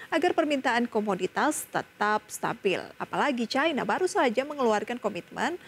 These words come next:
untuk membeli satu juta ton C P O asal Indonesia. Namun, China juga mengalami perlambatan ekonomi. Pertumbuhan ekonomi China hanya sebesar nol koma empat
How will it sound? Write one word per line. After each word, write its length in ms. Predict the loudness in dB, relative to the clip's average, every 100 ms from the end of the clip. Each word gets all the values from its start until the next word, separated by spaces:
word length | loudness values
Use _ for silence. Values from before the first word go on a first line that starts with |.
| -8
untuk 240 | 0 2
membeli 320 | 2 2 2 2
satu 400 | 2 0 0 0
juta 320 | 0 0 2
ton 240 | 0 0
C 160 | -4 -2
P 160 | 0
O 160 | 0 0 0
asal 400 | -2 0 0 0
Indonesia. 720 | 0 2 2 2 0 0 0 -4 -20 -20 -20 -20 -20 _ _
Namun, 480 | -4 0 2 4 2
China 480 | 0 -2 0 0 2
juga 240 | 2 2
mengalami 400 | 2 2 0 0
perlambatan 480 | 2 2 0 0 0
ekonomi. 640 | 0 0 0 0 0 -2 -6 -16 -6
Pertumbuhan 400 | -2 0 2 2
ekonomi 320 | 0 0 0
China 480 | 2 2 2 0 0 -8 -18 -4 0
hanya 320 | 0 2 2
sebesar 400 | 2 0 0 2 2
nol 160 | 2
koma 240 | 2 0 2
empat 160 | -2